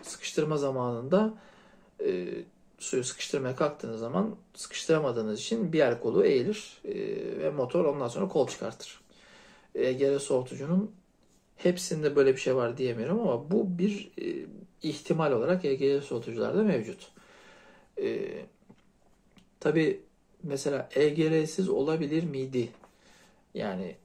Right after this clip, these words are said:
şart mıydı, e, N O X'i düşürmek için E G R? Tabii farklı yöntemler de var. Mesela, e, dizellerde tabii çok daha yoğun kullanımı olduğu için genelde valfle gazı geri çevirme üzerine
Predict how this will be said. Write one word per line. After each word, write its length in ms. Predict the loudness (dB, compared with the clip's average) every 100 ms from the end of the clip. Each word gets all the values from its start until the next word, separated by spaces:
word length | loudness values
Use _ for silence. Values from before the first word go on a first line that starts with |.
| -14
şart 480 | -6 0 0 -2
mıydı, 440 | -8 -8 -4 -4 -6 _ _ -6
e, 460 | -4 -2 0 0
N 80 | 0
O 80 | -2
X'i 360 | -4 -6 -6 -6
düşürmek 420 | -6 -8 -8 -10
için 220 | -8 -6
E 120 | -4
G 180 | 0 2
R? 140 | 2
Tabii 200 | 0 -2
farklı 400 | -2 -2 -2 2
yöntemler 540 | 2 2 0 -2 -4 -2
de 120 | 0
var. 240 | -2 -4 -6
Mesela, 560 | -4 -2 -2 0 -2 -8 -20 -20 -20 _ _ _ _ _ _ -8
e, 280 | -4 -4 -6 -10
dizellerde 520 | -6 0 2 4 2 2
tabii 200 | -2 -2
çok 240 | -6 -4
daha 160 | -2 -2
yoğun 580 | -2 0 4 4 2 -4
kullanımı 420 | -2 -2 -2 0
olduğu 240 | 0 0
için 400 | -2 -4 -10 -6
genelde 500 | -4 -2 -2 0 0 0 2
valfle 460 | 2 2 -4 -4 0
gazı 280 | 0 0 -4
geri 320 | -2 -2 0
çevirme 500 | 0 0 0 -6 -10 -14
üzerine 500 | -8 -4 -4 -4 -10